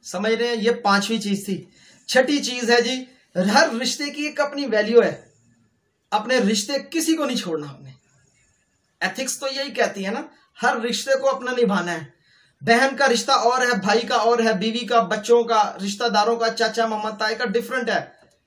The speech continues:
कोई help करता है, कोई support करता है, <clears throat> कोई आप में development चीजें पैदा करता है, कोई आपको तजर्बा देता है, ऐसे ही है, कोई आपको finance करता है।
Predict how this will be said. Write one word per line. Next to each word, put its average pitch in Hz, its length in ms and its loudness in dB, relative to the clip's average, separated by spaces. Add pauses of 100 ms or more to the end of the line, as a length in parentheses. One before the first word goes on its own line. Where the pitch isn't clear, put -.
(360)
कोई 240 180 6
help 233 320 2
करता 240 300 4
है, - 160 0 (220)
कोई 247 120 -6
support 294 420 2
करता 233 320 2
है, 147 300 -4
<clears throat> 170 220 -12
कोई 269 180 0
आप 254 200 4
में 247 140 0
development 262 500 0
चीजें 262 240 -2
पैदा 226 300 4
करता 196 320 -2
है, 175 60 -2
कोई 254 240 -6
आपको 269 420 2 (380)
तजर्बा 254 420 0
देता 202 320 0
है, - 180 -14 (920)
ऐसे 175 200 -6
ही 185 120 -6
है, 226 180 -14 (200)
कोई 226 120 10
आपको 220 260 4
finance 214 440 0
करता 175 260 -6
है। 143 160 -12